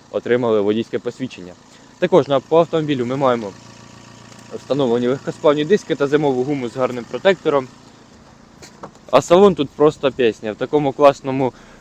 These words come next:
е, світлому кольорі. Руль також в світлому кольорі. Маємо повний електропакет, регулювання зеркал заднього огляду, таку м'якеньку вставочку, е, в дверній карті, класне світле кермо,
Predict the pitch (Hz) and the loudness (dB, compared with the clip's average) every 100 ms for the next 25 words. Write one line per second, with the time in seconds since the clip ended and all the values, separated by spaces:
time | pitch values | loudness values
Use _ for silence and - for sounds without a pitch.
0 | - 127 127 123 - 143 135 131 131 120 | -2 8 8 8 4 -4 0 0 -2 0
1 | 165 165 131 110 95 - _ _ - 120 | 4 6 6 4 0 -10 _ _ -10 0
2 | 127 139 135 - 156 156 - 131 120 120 | 2 2 -2 4 4 4 0 -2 -2 -4
3 | 113 117 110 98 95 - - - - 139 | -4 -2 0 0 -2 -8 -20 -20 0 4
4 | 135 131 135 143 139 143 139 139 147 160 | 4 4 0 2 2 0 -2 -6 0 0
5 | 131 127 135 135 135 120 113 127 131 107 | 0 -4 0 4 2 2 -8 -2 0 2
6 | 120 127 131 120 160 143 117 104 98 - | 2 -2 -2 0 0 2 0 -2 -12 -14
7 | - - - - 127 143 139 139 131 123 | -20 -20 -8 -8 -4 -2 0 0 -2 -6
8 | 110 139 135 120 - - 117 113 - - | -2 2 2 2 -6 -6 -4 -4 -10 -20
9 | - - 120 123 127 123 135 147 143 156 | -20 4 6 8 6 4 -2 -2 2 4
10 | 156 - 98 92 - - - - - - | 4 2 -6 -6 -18 -20 -20 -20 -20 -20
11 | - 131 139 - 123 - 147 139 127 110 | -2 6 6 6 -6 -2 -2 2 2 2
12 | 139 147 170 170 | 0 4 4 4